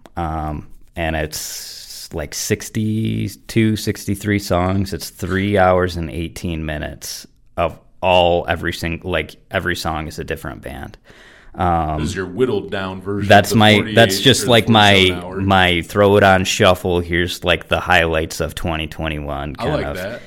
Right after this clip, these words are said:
Speaker 1: And then I had, like, another one where I took my top, like, five or ten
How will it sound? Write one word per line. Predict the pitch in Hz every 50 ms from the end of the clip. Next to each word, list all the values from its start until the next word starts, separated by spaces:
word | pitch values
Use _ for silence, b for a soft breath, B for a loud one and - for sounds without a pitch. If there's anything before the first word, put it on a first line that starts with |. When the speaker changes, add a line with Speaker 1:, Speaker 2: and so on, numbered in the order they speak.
| B B
Speaker 1:
And | - 101 98 104
then | 98 98
I | 98
had, | 92 92 92 92 87 87
like, | 87 90 82 - 82
another | 64 82 95 92 90 87 85 87 82 82
one | 87 82 80 80 78 78
where | 80 78 73 76
I | 73 73
took | - - - 76 73 - - -
my | 78 73 69 67 69 65 67 67 - -
top, | - - 76 71 71 69 - _ _ _ - 277 - _ _ _ -
like, | 76 73 76 - - - - B B B B B B B B B B B B B B B B
five | B - - - 107 98 95 87
or | 90 82
ten | - - 95 87 85 85 85 82 80 82 85